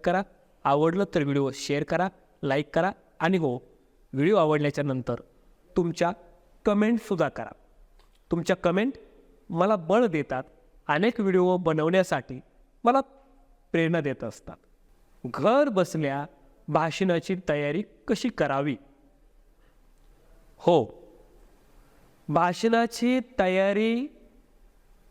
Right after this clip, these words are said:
घरीसुद्धा करता येते, घर बसल्यासुद्धा भाषण शिकता येतं.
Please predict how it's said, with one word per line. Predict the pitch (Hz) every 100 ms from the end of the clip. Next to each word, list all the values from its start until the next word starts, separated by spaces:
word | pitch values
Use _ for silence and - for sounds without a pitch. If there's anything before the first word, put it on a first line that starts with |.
| _ _ - - 185
घरीसुद्धा | - 147 185 233 - 190 143 233
करता | - 240 202 190
येते, | 175 147 - 135 131 131 - _ _ - _ _ 139
घर | 135 190 247
बसल्यासुद्धा | 262 226 - 226 226 214 202 147 247
भाषण | 269 226 226 202
शिकता | 190 - 170
येतं. | 147 - 131 127